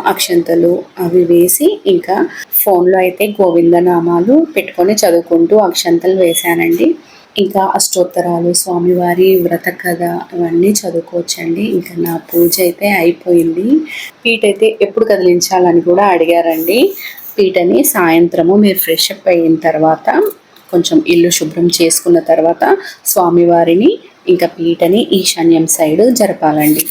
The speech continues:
చాలా జరపని అవసరం లేదండి, కొద్దిగా అట్లా కదిలించినట్టు చేస్తే చాలు.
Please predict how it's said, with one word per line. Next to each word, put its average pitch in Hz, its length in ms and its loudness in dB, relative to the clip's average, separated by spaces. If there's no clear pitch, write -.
చాలా 180 300 -2
జరపని 190 460 0
అవసరం 175 380 0
లేదండి, 165 440 2
కొద్దిగా - 680 -4
అట్లా 180 340 -4
కదిలించినట్టు 175 960 -2
చేస్తే 160 260 -4
చాలు. 185 520 -2